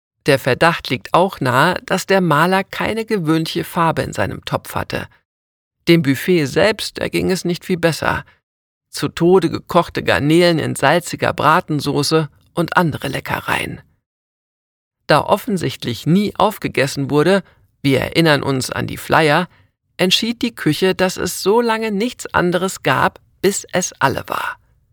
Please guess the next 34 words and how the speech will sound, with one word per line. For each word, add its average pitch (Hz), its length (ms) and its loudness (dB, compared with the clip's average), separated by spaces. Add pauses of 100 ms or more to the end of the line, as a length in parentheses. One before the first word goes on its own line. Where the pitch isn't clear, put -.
(580)
Nur 165 160 4
ein 135 140 0
einziges 165 560 0
Mal 143 260 4
strahlten - 540 2
unsere - 420 -4
Augen, 156 300 4
als - 200 -2
wir 120 80 -4
die 127 160 -6
Deckel 143 360 -2
hoben. 127 320 0 (580)
An 185 120 2
diesem 247 320 -4
Tag 175 380 -2
war 208 180 -4
alles 156 420 0
anders, - 500 -4 (560)
denn 151 160 4
es - 120 -2
gab 120 260 2
nicht 180 240 2
den - 100 -4
üblichen - 480 -4
Schmaus 151 540 2
à - 100 0
la 69 160 0
Chef - 380 2
de - 180 -2
Hunger. 156 460 2 (760)
Es - 200 -4
gab 170 340 0
ein 180 140 0
Überraschungsbuffet. 165 1300 -2